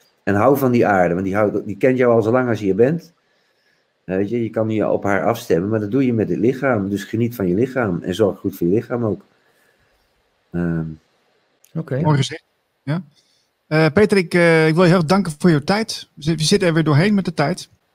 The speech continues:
Speaker 1: Ja, joh. <laughs>
Speaker 3: Gaat, gaat snel.
Speaker 1: Ja.
Speaker 3: Ehm, nou ja, weet je, weet je, we houden contact en wie weet, eh,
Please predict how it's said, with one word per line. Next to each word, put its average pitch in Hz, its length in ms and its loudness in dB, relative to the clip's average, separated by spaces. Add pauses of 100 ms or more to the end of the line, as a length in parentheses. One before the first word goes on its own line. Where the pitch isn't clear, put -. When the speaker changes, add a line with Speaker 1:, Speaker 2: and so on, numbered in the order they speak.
(120)
Speaker 1:
Ja, 117 220 4
joh. 135 420 4
<laughs> - 1120 -2
Speaker 3:
Gaat, 190 340 2
gaat 190 140 0
snel. 220 340 2 (380)
Speaker 1:
Ja. 190 340 4
Speaker 3:
Ehm, 208 60 2 (1080)
nou 180 180 2
ja, 185 100 4
weet 190 120 2
je, 165 80 -2
weet 196 140 2
je, 180 60 -4
we 180 60 2
houden 185 200 4
contact 190 360 0
en 170 200 2
wie 175 120 2
weet, 180 260 2
eh, 156 280 4